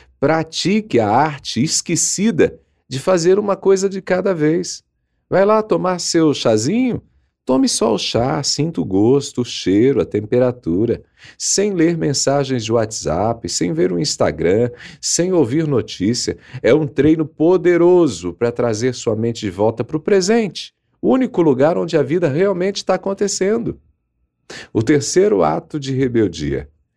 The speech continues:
trate o descanso com a mesma seriedade que você trata uma reunião de negócios.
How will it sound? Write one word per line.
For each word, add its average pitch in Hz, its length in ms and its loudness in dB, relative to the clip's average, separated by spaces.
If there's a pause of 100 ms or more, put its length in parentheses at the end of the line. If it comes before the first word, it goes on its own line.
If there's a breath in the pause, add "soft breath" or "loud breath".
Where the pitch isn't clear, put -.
(380)
trate 147 560 0
o 98 60 -2
descanso 101 800 -4 (340)
com 156 100 0
a 151 60 2
mesma 180 360 0
seriedade 98 840 0 (300)
que 131 80 -8
você 151 300 -2
trata 147 560 0
uma 131 120 -2
reunião 151 380 -2
de 156 140 -2
negócios. 151 760 -4